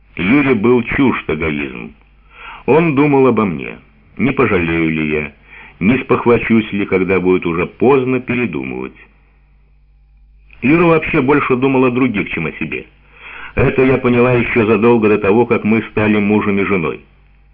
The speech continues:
Среди наших семейных реликвий есть альбом для фотографий, который я подарила когда-то Юре. Многие журналисты цитировали слова, написанные на его обложке. Слова о том, что кузнецы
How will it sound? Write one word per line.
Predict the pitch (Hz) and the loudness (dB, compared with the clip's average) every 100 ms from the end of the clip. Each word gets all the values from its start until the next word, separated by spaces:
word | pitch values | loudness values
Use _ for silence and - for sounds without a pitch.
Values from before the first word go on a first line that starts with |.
| _ _ - _ - - - - - | _ _ -20 _ -20 -20 -20 -14 -2
Среди | 127 180 | 2 2
наших | 202 190 175 | 2 0 -2
семейных | 165 165 180 170 156 | 0 2 2 2 0
реликвий | 139 151 185 180 127 | 0 0 -2 0 0
есть | 131 165 - | 2 0 2
альбом | 131 127 120 160 147 | 2 2 4 2 2
для | 123 | -2
фотографий, | 127 131 110 107 143 156 143 123 | -2 -2 0 2 2 0 -2 -2
который | 113 110 139 135 127 | -2 2 2 4 2
я | 123 120 | 0 0
подарила | 113 107 107 123 117 | 0 2 2 2 2
когда-то | 92 95 104 104 | 0 0 0 -2
Юре. | 98 85 62 58 - _ _ _ _ _ - - - | 0 -2 -4 -12 -16 _ _ _ _ _ -20 -20 -12
Многие | - 147 185 101 85 | -2 2 2 0 0
журналисты | 95 104 139 156 - 123 117 101 - | 0 0 0 -2 -2 0 0 -2 -4
цитировали | 107 139 131 92 85 - | -2 2 2 2 0 -2
слова, | 92 110 120 | -2 0 0
написанные | 101 - 107 107 101 95 | -2 -2 -4 -2 -4 -2
на | 92 | 0
его | 95 95 95 | 2 2 4
обложке. | 92 82 73 - - - _ _ _ _ - - - - | 2 -2 -6 -8 -14 -18 _ _ _ _ -20 -20 -20 -10
Слова | - 92 120 | -2 0 2
о | 120 | 2
том, | 131 131 | 0 -2
что | 123 - | -2 -4
кузнецы | - 92 98 98 135 | -2 -2 -2 0 -2